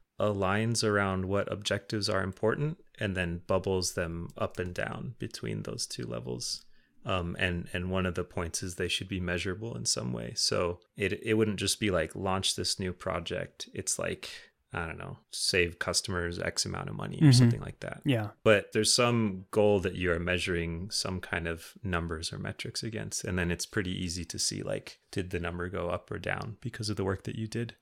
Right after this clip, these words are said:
Speaker 1: I, I still feel a little bit confused about how directly everything that someone does can be mapped to a number, but I think the broad point of, like, you should be able to tell if you're progressing or not is kind of served by that framework.
Speaker 2: Yeah, I totally agree. And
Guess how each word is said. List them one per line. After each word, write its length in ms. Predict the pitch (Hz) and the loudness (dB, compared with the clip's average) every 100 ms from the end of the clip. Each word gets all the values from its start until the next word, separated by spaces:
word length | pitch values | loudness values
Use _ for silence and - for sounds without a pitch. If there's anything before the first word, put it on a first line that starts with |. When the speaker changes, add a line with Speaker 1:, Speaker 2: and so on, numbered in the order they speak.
| _ | _
Speaker 1:
I, 240 | - 131 120 | 6 6 6
I 100 | 123 | 4
still 240 | - 190 | 8 8
feel 280 | 190 185 156 | 8 10 12
a 80 | 127 | 12
little 160 | 123 120 | 12 12
bit 320 | 113 98 - - - | 10 10 4 -18 -4
confused 480 | 113 104 107 107 113 | 0 2 4 6 4
about 280 | 104 95 85 | 6 6 6
how 220 | 101 98 | 6 6
directly 600 | 95 95 90 - 107 101 | 6 4 4 6 4 6
everything 1300 | 92 87 95 90 90 87 92 - _ - 98 98 110 | 4 4 2 2 0 -2 -6 -10 _ 0 2 2 0
that 360 | 107 92 - - | 0 -2 -4 -4
someone 320 | 107 95 90 | 0 0 0
does 280 | 90 98 104 | 2 0 0
can 160 | - | -4
be 100 | 90 | -2
mapped 300 | 92 90 - - | 0 0 0 -4
to 100 | 98 | -4
a 20 | |
number, 440 | 87 95 135 147 - | -4 -4 -4 -4 2
but 320 | 101 95 - | 2 2 -4
I 60 | 104 | -2
think 220 | 131 131 | 0 0
the 120 | 110 | 0
broad 280 | 92 87 92 | 2 4 4
point 320 | - 87 - | 2 -2 -2
of, 120 | 90 - | -6 -6
like, 400 | - - - - _ - | -10 -10 -16 -20 _ -10
you 140 | 107 | -2
should 200 | 104 135 123 | 2 4 6
be 80 | |
able 120 | 110 101 | 6 4
to 80 | |
tell 300 | 92 104 95 | 2 4 4
if 160 | 87 - | 4 -2
you're 60 | - | -8
progressing 520 | - 98 87 - 90 | -6 -4 -2 -2 -4
or 80 | 82 | -4
not 280 | 85 87 82 | -4 -6 -4
is 160 | 92 | -4
kind 220 | - 95 | -2 -2
of 80 | 85 | 0
served 320 | - 101 92 | 0 -2 -4
by 100 | - 98 | -4 -4
that 160 | 95 | -4
framework. 500 | - 101 104 101 - - - - | -6 -6 -6 -8 -10 -20 -20 6
Speaker 2:
Yeah, 220 | 160 135 | 12 12
I 40 | 113 | 12
totally 300 | 165 156 127 | 10 10 8
agree. 340 | 131 120 117 | 6 4 2
And 240 | 135 131 | 2 2